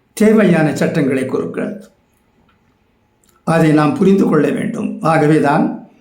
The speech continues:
அல்லாமா முகமது இக்பால் போன்றவர்கள் இஜ்திஹாத் தேவை, இஜ்திஹாத் தேவை, இஜ்திஹாத் தேவை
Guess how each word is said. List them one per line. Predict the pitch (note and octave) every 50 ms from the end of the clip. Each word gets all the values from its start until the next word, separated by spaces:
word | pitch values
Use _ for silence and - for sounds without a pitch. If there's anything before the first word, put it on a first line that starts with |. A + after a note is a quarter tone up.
| _ _ _ _ _ _ _ _ _ _ _ -
அல்லாமா | F3+ F3+ F3+ F3 E3 D#3+ D3+ C#3 B2+ B2+
முகமது | - E3 D3+ E3 F3 F3 E3+ D3+ E3 F3
இக்பால் | F3 F3 D#3+ F3 F#3+ F#3+ F3+ F3 -
போன்றவர்கள் | F#3 F#3+ G#3 G3+ G3 F#3+ F#3 F#3+ E3+ D3+ - - - - - - - - - _ _ _ _ _ _ _ _ _ _ _ _ - _ - - _ _ -
இஜ்திஹாத் | - G3 G#3 G#3 A#3+ - - G3+ F3 D#3 F3 F3+ G3+ G#3+ G#3+ G#3+ - - -
தேவை, | - F#3 F3 E3+ D#3 D#3 D3 C3+ B2+ C#3 E3
இஜ்திஹாத் | G3+ G#3 A#3 F#3 - - E3+ E3+ F3+ G3 E3 E3 G#3+ G3+ - F3
தேவை, | - F3 E3+ E3 D#3 D3+ D3+ D3 D3 D#3
இஜ்திஹாத் | G3 G3 G3 F3 - - - - - F#3 G3 G3 F#3+ F#3 F3+
தேவை | - F3 E3 D3+ C#3+ C#3+ C3